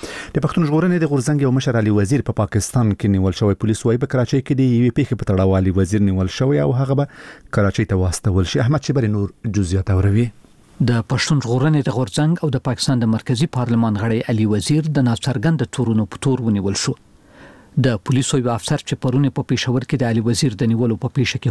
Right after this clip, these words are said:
Speaker 2: حضور درلود، ازادي راډیو ته وویل چې ښاغلی وزیر په کراچۍ کې د یوې قضیې په ارتباط توقیف شوی دی. د شاهد خان په نوم د افسر پرته له دې چې د دې تور په اړه نور څه ووایي، څرګنده کړه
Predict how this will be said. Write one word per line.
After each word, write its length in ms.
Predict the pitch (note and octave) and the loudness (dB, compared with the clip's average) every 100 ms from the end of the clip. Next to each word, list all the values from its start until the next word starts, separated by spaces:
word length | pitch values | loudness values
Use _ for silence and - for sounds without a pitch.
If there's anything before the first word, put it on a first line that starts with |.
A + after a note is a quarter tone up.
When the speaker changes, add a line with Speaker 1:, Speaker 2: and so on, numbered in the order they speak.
| - | -2
Speaker 2:
حضور 280 | A#2+ E3 C#3+ | 0 0 0
درلود، 340 | D3+ D#3 D3 C#3+ | 0 2 0 0
ازادي 340 | - A2+ C3+ A#2 | -2 -2 -2 0
راډیو 180 | A2+ A#2 | -2 0
ته 80 | A#2+ | 0
وویل 280 | G#2 A#2+ E3+ - - - - - | 0 2 0 -4 -20 -20 -20 -4
چې 60 | D3+ | -2
ښاغلی 320 | - C#3+ D3+ C3 | 0 0 0 0
وزیر 260 | B2+ C#3 - C3 | 0 -2 -4 -6
په 80 | C3 | -2
کراچۍ 380 | A2+ G2+ C3+ C3+ | -2 0 -2 0
کې 100 | C#3+ - _ - - B2+ | -2 -4 _ -16 -4 0
د 20 | A2+ | 0
یوې 160 | A2+ - | -2 -2
قضیې 220 | B2+ F3+ F3+ | -2 0 0
په 100 | B2+ | -2
ارتباط 340 | G#2+ A2 A2+ - | -4 -2 -4 -2
توقیف 320 | C3+ - D#3 - | -6 -4 -4 -2
شوی 200 | C#3 G2 G#2+ | -2 -2 -4
دی. 80 | G#2+ _ _ _ _ - - | -8 _ _ _ _ -12 -4
د 100 | B2+ | -2
شاهد 260 | - C3+ - | 0 -2 0
خان 160 | C#3+ C3 C#3+ | -2 0 0
په 80 | |
نوم 120 | B2+ A#2 | 0 0
د 60 | B2+ | -4
افسر 260 | - D3 - - | -4 -6 -4 -4
پرته 260 | E3+ C3+ | -2 0
له 60 | A#2 A#2 | 0 0
دې 80 | A2 | -2
چې 60 | A#2+ | -2
د 100 | A2 A#2 | 0 0
دې 80 | A2+ - | -2 -4
تور 120 | A#2+ - | -4 -2
په 120 | A#2 | 0
اړه 100 | A2 A2 | 2 2
نور 160 | G#2+ - | 0 -2
څه 60 | A2+ | 0
ووایي، 260 | A2+ C#3 D3+ - | 2 2 0 -2
څرګنده 400 | D3 B2+ C#3 C3 | -2 0 0 -2
کړه 120 | - | -4